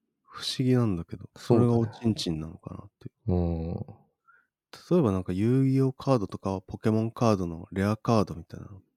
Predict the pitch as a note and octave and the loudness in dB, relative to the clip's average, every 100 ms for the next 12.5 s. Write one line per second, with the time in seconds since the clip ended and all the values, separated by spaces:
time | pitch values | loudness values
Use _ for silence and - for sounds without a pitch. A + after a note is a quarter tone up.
0 | _ _ - F#2+ E2+ F#2 - _ _ _ | _ _ -2 -2 -2 -8 -16 _ _ _
1 | _ - - F#2 - F2 E2+ - F2+ - | _ -6 -4 -6 -8 -8 -8 -8 -6 -2
2 | G2+ G2 G2 G2 - - F#2 - _ _ | -2 -2 -4 -6 -8 -4 -4 -6 _ _
3 | - F#2+ F2+ - F2+ D#2+ D#2+ - - _ | -6 -4 0 2 2 0 -12 -20 -20 _
4 | _ _ _ F#2 F2 F2+ _ _ _ G2+ | _ _ _ -2 0 -4 _ _ _ -10
5 | G2 - - G#2 F2+ - F#2 - _ _ | -6 -4 0 0 0 -6 -18 -20 _ _
6 | _ _ _ _ _ _ F#2+ F#2 - _ | _ _ _ _ _ _ -6 -6 -8 _
7 | F2+ - - E2 E2 D#2+ - _ _ - | -10 -8 -12 -12 -12 -14 -20 _ _ -2
8 | F#2 E2+ A2 - C#3 E3+ E3+ D#3+ C#3 - | 0 0 -6 -4 -2 0 0 2 0 2
9 | D3 C#3 G2 E2 - E2 F2 - F#2 _ | 0 0 -6 -6 -10 -16 -16 -20 -20 _
10 | _ _ - - - - - C4 E4+ F4 | _ _ -12 -6 -6 -6 -4 0 2 0
11 | - - G4+ - - _ - _ - _ | -10 4 4 4 -20 _ -20 _ -20 _
12 | _ - - - | _ -6 -6 -6